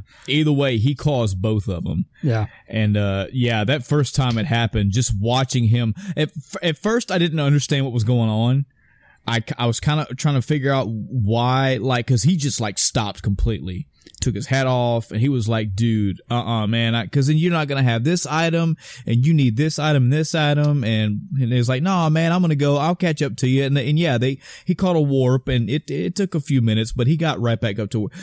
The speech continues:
Speaker 1: so the guy on the right, uh, uh, Pooh Bear had s-, had stayed still. He was on the world map and just stayed still till they caught up. You know, they were clapping and cheering him on, like, "Yay, good sportsmanship." There were donations coming in going, "Hey, man, it's okay, good sportsmanship, y'all let him catch up."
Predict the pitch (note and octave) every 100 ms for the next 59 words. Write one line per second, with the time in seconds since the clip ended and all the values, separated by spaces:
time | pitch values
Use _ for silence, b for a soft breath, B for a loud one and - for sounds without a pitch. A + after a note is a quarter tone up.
0 | F3+ - B2+ B2 D3+ E3 D3 D3 F#3 D3+
1 | C3 - - - B2 A#2 G#2+ - A2+ -
2 | F3 B2+ A#2 G#2+ A#2 G2 - - C3+ G2+
3 | - C3+ A#2 - C3 G#2+ C2 C3 - B2+
4 | B2 A2+ B2 A#2 A#2 A#2+ A2+ A#2 G#2 G#2+
5 | G2+ A2 - A2+ G#2+ - A2 F#2+ F2 D#2+
6 | G#2 F#2+ F#2 F2+ B B B B - C#3
7 | C3 C3+ C#3+ D3+ - C#3 C3+ C3+ B2+ -
8 | C#3+ C3 B2+ B2 B2 B2 A#2 A#2 B2+ B2
9 | B2 B2+ C#3+ - C#3+ C3+ C3+ A#2+ C#3 B2+
10 | D#3 D3 C3+ C3 B2+ B2 B2 - B2+ B2+
11 | C3 B2+ B2+ C3+ C#3+ C#3 D3 D3 C#3 C3
12 | C3 C3 C#3+ - D3 C3 B2+ A#2 C3 A#2
13 | B2+ B2+ A#2 A2+ A#2 G#2 A2 G#2+